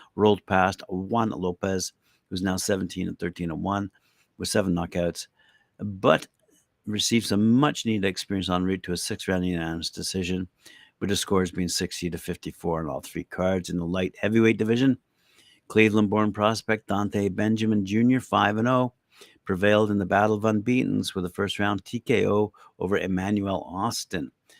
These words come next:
Benjamin knocked down Austin with a left-right combination, and the time of stoppage was two minutes and fifty seconds. Some, uh, some, some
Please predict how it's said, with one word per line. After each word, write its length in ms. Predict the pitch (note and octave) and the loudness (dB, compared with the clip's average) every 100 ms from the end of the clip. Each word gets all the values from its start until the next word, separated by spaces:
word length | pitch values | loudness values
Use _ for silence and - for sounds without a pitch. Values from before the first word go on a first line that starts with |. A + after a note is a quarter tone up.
| _ - | _ -6
Benjamin 460 | F#2+ G2+ F#2+ F#2+ G2+ | -2 0 0 0 0
knocked 240 | A#2+ - | -2 -2
down 180 | F#2+ F2 | -4 -2
Austin 600 | F2+ G#2 - G#2 G2 D2+ | -4 -4 -4 -4 -4 -6
with 140 | F2 | -8
a 60 | D#2 | -6
left-right 520 | G#2 A2+ - F2+ - | -4 -6 -4 -6 -4
combination, 760 | G2 G2+ F2+ F2 E2+ - F2+ F2 | -4 -4 -4 -4 -6 -6 -6 -4
and 120 | E2+ | -6
the 60 | |
time 300 | - G#2 G#2 | -6 -4 -2
of 80 | E2+ | -4
stoppage 540 | - F2+ F2+ F2+ F#2 - - _ | -2 0 0 -2 -6 -10 -18 _
was 120 | - - | -12 -8
two 240 | - G#2 | -2 0
minutes 340 | F2+ F2 - | 0 -2 -6
and 120 | F2 - | -14 -10
fifty 300 | F2 - E2+ | -12 -10 -10
seconds. 760 | - D#2+ D#2+ E2+ C2+ - - _ _ _ _ _ _ _ _ _ _ _ _ _ _ _ _ | -6 -6 -6 -8 -8 -8 -10 _ _ _ _ _ _ _ _ _ _ _ _ _ _ _ _
Some, 420 | - - E2 D#2+ D#2 | -14 -8 -6 -4 -6
uh, 280 | C#2+ C#2+ E2 | -8 -10 -12
some, 380 | - F#2 E2+ - | -6 -4 -4 -6
some 300 | - F2+ | -6 -4